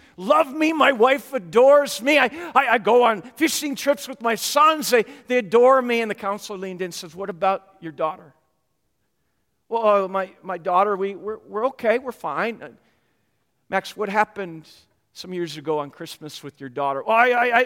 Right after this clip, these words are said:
I don't like to talk about that. I don't like to think about," "No, Max, what happened on Christmas?"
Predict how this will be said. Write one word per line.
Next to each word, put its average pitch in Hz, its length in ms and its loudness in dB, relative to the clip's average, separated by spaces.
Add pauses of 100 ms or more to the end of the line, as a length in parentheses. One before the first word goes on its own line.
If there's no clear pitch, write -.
I 226 80 6
don't 220 260 -2
like 190 220 0
to 180 100 -10
talk 175 280 -4
about 156 280 -4
that. 160 160 -2
I 165 60 -2
don't 170 240 -8
like 165 180 -6
to 160 80 -14
think 156 240 -16
about," 147 300 -6
"No, 180 100 -4
Max, 151 380 -8 (180)
what 180 200 -2
happened 160 520 -10 (300)
on 135 120 -14
Christmas?" - 760 -18